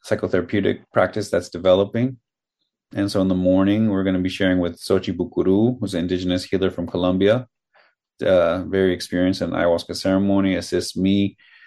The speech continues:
with, uh, groups of therapists that we've been taking down to Colombia. And then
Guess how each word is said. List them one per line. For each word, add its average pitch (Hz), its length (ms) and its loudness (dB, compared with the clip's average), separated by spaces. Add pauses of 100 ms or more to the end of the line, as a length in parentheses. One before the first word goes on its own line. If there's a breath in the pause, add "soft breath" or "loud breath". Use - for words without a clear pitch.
(260 soft breath)
with, 98 280 2
uh, 87 240 4
groups 98 280 -4
of - 120 -14
therapists 101 460 2
that 85 100 -2
we've 90 160 -4
been 92 100 -4
taking 92 320 -4
down 90 420 0
to - 120 -10
Colombia. 92 640 0 (300)
And 98 200 0
then 95 440 0